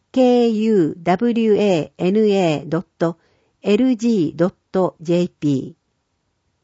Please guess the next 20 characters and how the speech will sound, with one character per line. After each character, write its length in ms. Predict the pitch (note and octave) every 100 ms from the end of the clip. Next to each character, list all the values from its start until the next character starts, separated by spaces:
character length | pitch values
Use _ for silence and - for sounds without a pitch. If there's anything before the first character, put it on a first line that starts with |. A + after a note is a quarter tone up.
| _ _ _ _ _ _ _ _ _ _ _ _ _ _ _ _ _
オ 140 | A3+
ツ 220 | - C4+ C4
シ 220 | - F3
ュ 60 |
防 280 | E3 G3 G#3+
火 160 | - G3
管 280 | G3 F#3+ F3+
理 140 | F3+
講 240 | - E3
習。 540 | F3+ - D3 C#3 B2+ - _ _ _ _ _ _ _ _ -
公 260 | C4+ C#4
主 320 | - F3 F3 -
防 240 | F#3+ G#3
火 180 | - G3+
管 300 | - G3+ G3+
理 80 | F#3
新 300 | - G#3 G#3+
規 220 | - G3+
講 240 | - F3+ F3+
習。 520 | - D3 C3 B2